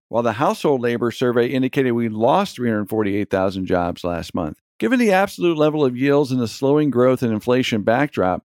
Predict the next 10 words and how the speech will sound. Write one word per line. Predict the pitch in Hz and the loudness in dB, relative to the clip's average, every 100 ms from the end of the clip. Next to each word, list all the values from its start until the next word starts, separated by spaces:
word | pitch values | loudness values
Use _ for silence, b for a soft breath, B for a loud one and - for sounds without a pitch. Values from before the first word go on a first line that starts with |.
| _ | _
bonds | 127 165 180 151 | 0 2 0 -2
may | 131 123 | -4 -4
finally | - 151 185 190 | -2 -2 0 -2
be | 175 165 | 0 -2
attracting | 160 - 135 131 127 104 | 0 0 0 0 -4 0
larger | 107 170 160 156 | 2 2 0 -2
asset | - 127 147 101 67 | 0 0 0 -2 0
owners | 104 104 107 | 0 0 -2
and | - 113 104 | -2 0 2
allocators. | 113 117 - 92 80 76 | 0 0 0 0 -2 -6